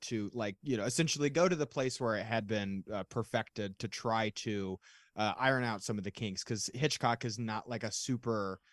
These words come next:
um, uh, special effects, like, heavy filmmaker. A lot of his stuff, again, is suspense, is come, comes out of, uh, uh, characters, and when he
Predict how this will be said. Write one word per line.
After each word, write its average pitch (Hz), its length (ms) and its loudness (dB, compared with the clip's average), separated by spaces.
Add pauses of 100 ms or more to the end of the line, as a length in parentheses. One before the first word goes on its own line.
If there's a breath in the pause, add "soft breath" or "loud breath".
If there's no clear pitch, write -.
(300 soft breath)
um, 98 520 -4 (100)
uh, 95 300 -6
special 143 440 0
effects, - 480 -4
like, 98 220 -6
heavy 107 440 -4
filmmaker. 123 720 -2
A 117 60 -6
lot 107 200 -2
of - 60 -12
his 107 140 -4
stuff, 101 240 -4
again, 101 280 -4
is 98 100 -8
suspense, 104 480 -6
is 101 240 -8 (140)
come, 104 360 -6
comes 175 220 2
out 139 160 6
of, 113 280 -4 (360 soft breath)
uh, - 20 0
uh, 107 580 0
characters, 110 720 0
and 107 220 -4
when 110 120 -4
he 107 180 -6